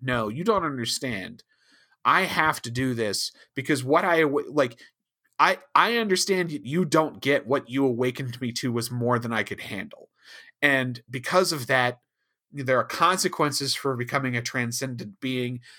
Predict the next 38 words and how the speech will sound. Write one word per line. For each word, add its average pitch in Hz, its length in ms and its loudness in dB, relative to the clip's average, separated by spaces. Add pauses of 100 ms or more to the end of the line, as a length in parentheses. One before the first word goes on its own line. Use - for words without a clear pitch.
(260)
You 165 160 -8
can 190 120 0
structure 269 420 2
this 185 260 2
scene 165 420 -4 (200)
however 151 540 4
it 139 40 2
is 135 260 2
that 117 160 -6 (100)
a 135 60 -6
professional 131 540 -2
writer 117 300 0
could 120 180 -8
figure 113 220 -6
out 107 60 -2
a - 20 -4
way 110 140 -4
to 110 80 -12
convey 101 340 -8
this 98 160 -8
better. 107 420 -6 (300)
But 147 80 -4
the 160 120 6
idea 151 340 4
is 131 200 0
she's 180 300 -2
trying 165 260 2
to 131 80 -4
tell 131 200 2
Janeway, 120 480 -2 (340)
"No, 135 220 4
you 160 160 0
don't 175 300 0
get 147 200 2
it. 95 260 -4
Like, 117 400 0 (540)
I, 131 200 2 (180)
I, 113 80 -2